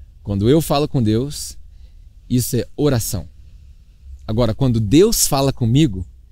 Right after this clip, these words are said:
isso é uma revelação. É forte, hein? Aí o irmão da igreja, quando a gente tá na, na igreja, no ambiente, o que que acontece? O irmão fala assim:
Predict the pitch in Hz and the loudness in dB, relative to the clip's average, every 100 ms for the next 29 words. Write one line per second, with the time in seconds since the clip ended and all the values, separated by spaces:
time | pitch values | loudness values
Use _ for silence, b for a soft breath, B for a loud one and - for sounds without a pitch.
0 | - - - 127 127 127 117 104 85 78 | -20 -20 -4 -2 -2 -2 -2 -2 0 2
1 | 143 117 131 117 - 85 82 - - - | 2 2 -2 -2 -4 -10 -14 -18 -20 -20
2 | - - _ - B B 113 B 101 B | -20 -20 _ -18 B B -14 B -12 B
3 | 131 - 151 151 127 160 127 120 143 131 | -2 0 0 2 0 -2 0 2 4 4
4 | 135 127 117 113 131 123 113 117 113 117 | 2 2 2 4 4 4 0 -2 -2 -2
5 | - 107 104 101 104 101 110 120 127 110 | -4 -2 0 0 0 0 2 2 0 -2
6 | 107 110 123 - 143 131 131 117 104 156 | 0 0 0 -2 -4 -4 -4 -2 0 -2
7 | - 123 127 127 131 - | -2 -4 -4 -4 -4 -4